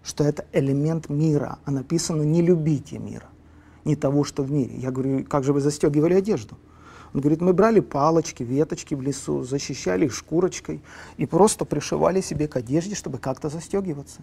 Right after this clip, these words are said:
Мы так понимали, что мы воздерживаемся от мирской культуры, потому что это элемент украшения, она там блестит, эта пуговица и так далее".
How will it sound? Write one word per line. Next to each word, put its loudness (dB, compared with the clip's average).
Мы -2
так -6
понимали, -4
что -8
мы 0
воздерживаемся 2
от -6
мирской -4
культуры, -6
потому -2
что 0
это 2
элемент 4
украшения, -4
она -2
там -6
блестит, -8
эта -6
пуговица -4
и -2
так -4
далее". -4